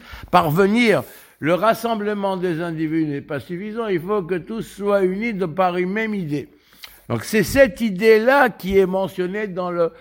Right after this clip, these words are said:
dans, dans la répétition, les deux termes employés,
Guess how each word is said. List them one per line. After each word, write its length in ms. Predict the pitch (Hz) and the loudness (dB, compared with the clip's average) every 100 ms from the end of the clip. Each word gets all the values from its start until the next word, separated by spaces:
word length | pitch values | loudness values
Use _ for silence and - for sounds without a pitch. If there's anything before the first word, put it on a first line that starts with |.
| - - _ | -20 -20 _
dans, 520 | 123 156 170 165 147 - _ - | 0 2 2 -2 -4 -12 _ -10
dans 180 | 135 151 | -4 0
la 140 | 165 | 2
répétition, 1120 | 175 220 220 208 - 175 - 165 170 143 123 120 | 2 2 2 0 0 -8 -6 0 0 0 -6 -4
les 160 | 147 | -4
deux 240 | 143 185 214 | 2 4 4
termes 400 | 214 220 190 175 | 2 0 0 -2
employés, 840 | 180 143 175 175 175 170 160 127 | -6 -6 -2 0 2 0 0 -2